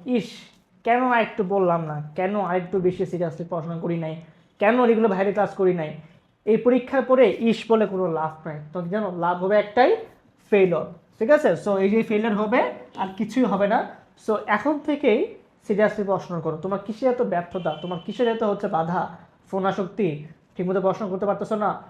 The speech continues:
মনোযোগ নাই, মোটিভেশন নাই। ভাইয়া, just একটু চিন্তা করো, এই রেজাল্টের দিন যদি তুমি ফেলিওর হও, তোমার কেমন লাগবে, তোমার বাবা মার কেমন লাগবে? তুমি একজন ব্যর্থ সন্তানে কি আবার রূপ দিতে চাচ্ছ?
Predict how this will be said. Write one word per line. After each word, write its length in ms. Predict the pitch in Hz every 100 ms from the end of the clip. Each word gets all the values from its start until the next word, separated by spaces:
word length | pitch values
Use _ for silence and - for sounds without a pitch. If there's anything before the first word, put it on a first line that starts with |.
| - _
মনোযোগ 320 | 175 185 196 208
নাই, 260 | 214 226 160 - -
মোটিভেশন 440 | 170 175 208 202 214
নাই। 240 | 202 190 156 151 - _ -
ভাইয়া, 180 | 185 160 - -
just 160 | 220 220 -
একটু 360 | 302 - - 294
চিন্তা 340 | 269 247 262
করো, 480 | 208 190 220 - - - _ -
এই 140 | 233
রেজাল্টের 520 | 196 196 208 190 196
দিন 300 | 170 190 254 - -
যদি 80 |
তুমি 140 | 180 180
ফেলিওর 420 | - 185 185 208
হও, 380 | 185 208 - - - _ -
তোমার 200 | 196 190
কেমন 300 | 190 185 185
লাগবে, 400 | 170 165 180 - - - _
তোমার 140 | 196 185
বাবা 180 | 185 226
মার 180 | 254
কেমন 240 | 247 226 214
লাগবে? 400 | 175 160 180 - _ _ _ _ _
তুমি 140 | 160
একজন 180 | 180 190
ব্যর্থ 340 | 180 180 - 247
সন্তানে 540 | 240 208 196 214 214
কি 120 | 220
আবার 300 | 170 180 226
রূপ 100 | 220
দিতে 160 | 220 220
চাচ্ছ? 260 | 226 220